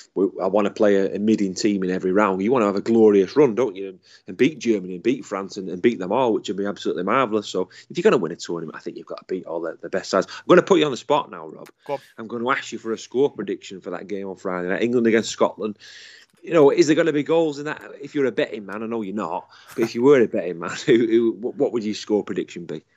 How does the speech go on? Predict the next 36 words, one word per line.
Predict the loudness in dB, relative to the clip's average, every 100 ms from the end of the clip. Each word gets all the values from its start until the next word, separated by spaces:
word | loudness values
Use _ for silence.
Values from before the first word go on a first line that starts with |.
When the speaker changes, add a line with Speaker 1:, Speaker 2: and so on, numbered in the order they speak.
| _ _ 0
Speaker 2:
Well, | 0 0 -8
it's | -12 -6
gonna | -2
be | 0
rough | 0 -2
and | -4 -6
tumble. | -4 -2 0 -2 -2 -10 -20
It's | -16 -8
gonna | -4
be | -2
hundred | -2 -2 0
mile | 0 2
an |
hour. | 0 -2
It's | -4
gonna | -4
be | 2
like | 2 0
Premier | -4 -2
League | -6 -6
game. | -6 -6 -6
Let, | -8
let's, | -6 -8 -12
let's | -14 -12
be | -8 -8
honest. | -10 -14 -20 -20 _
I'm | -4 -4
thinking | -4 -6 -4 -4 -4 -10 -4
England | -2 -2 -4 -4 -12 -20 _ _
will | 0 0
weather | 2 2 4
that | 2 2
early | -6 -6
storm | -4 2 2 2 -4 _
from | -10 -8
Scotland, | -4 -2 -2 -6 -10